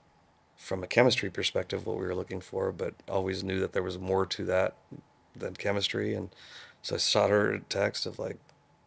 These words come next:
with her vineyard being right next door, and she also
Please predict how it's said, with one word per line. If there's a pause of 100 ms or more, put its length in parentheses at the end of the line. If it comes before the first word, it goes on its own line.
(180)
with
her
vineyard
being
right
next
door,
and
she
also